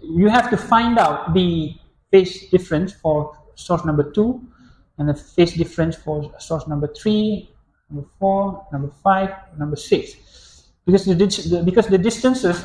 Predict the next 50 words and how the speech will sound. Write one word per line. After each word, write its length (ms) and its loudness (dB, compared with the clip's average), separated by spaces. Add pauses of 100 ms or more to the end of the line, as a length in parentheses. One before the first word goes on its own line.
are 120 4
not 180 -2
the 60 -2
same, 320 0
right? 280 0
This 160 -4
one 160 -2
is 80 -6
shorter, 560 -2
this 160 -8
one 160 0
is, 220 -10 (160)
uh, 60 -6
longer, 640 -4
even 180 -4
more 180 0
longer, 380 0
longer, 340 -2
and 120 -4
even 180 -6
longer. 320 -12 (320)
This 120 -12
one 140 2
is 120 -4
the 100 0
longest 420 0
one, 220 -4
huh? 60 -8 (580)
The 60 2
distance 360 0
from 200 -2
here 160 2
to 120 -4
here 200 0
is 120 -6
the 100 -8
longest 340 -4
one 240 -2
compared 400 -2
to 60 -14
this 220 -8
one 140 -12
to 100 -20
this 160 -20
one. 100 -20 (580)
So 160 6
if 180 0
I 80 2
draw 260 4
this, 240 0